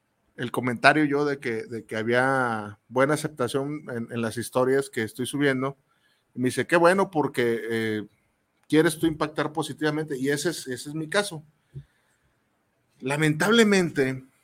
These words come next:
lamentablemente, fíjate que, que con los invitados que he querido traer aquí, porque este espacio yo lo pretendo hacer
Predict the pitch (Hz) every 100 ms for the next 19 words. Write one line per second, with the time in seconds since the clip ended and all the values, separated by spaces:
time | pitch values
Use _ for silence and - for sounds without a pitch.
0 | _ _ _ - 123 127 123 123 165 170
1 | 151 143 156 151 135 156 165 151 139 127
2 | - _ 131 120 127 127 120 127 120 -
3 | 135 151 151 151 151 156 156 147 147 151
4 | 151 143 135 151 156 160 147 170 160 147
5 | 131 143 _ _ _ _ 135 143 160 156
6 | - 135 127 - 175 165 143 135 127 143
7 | 139